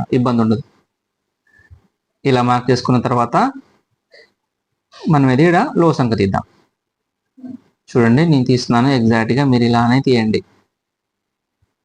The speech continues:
సన్నగా పైన ఒక పాయింట్ మందం అందుకొని ఇక్కడ వచ్చేసరికల్లా మనం ఒక హాఫ్ ఇంచు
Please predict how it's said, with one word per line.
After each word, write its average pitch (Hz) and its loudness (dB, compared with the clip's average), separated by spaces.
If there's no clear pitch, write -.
సన్నగా 123 2
పైన 123 -2
ఒక 139 -6
పాయింట్ 123 -2
మందం 120 2
అందుకొని 131 0
ఇక్కడ 160 -4
వచ్చేసరికల్లా 147 -2
మనం 160 0
ఒక 233 0
హాఫ్ 143 2
ఇంచు 113 0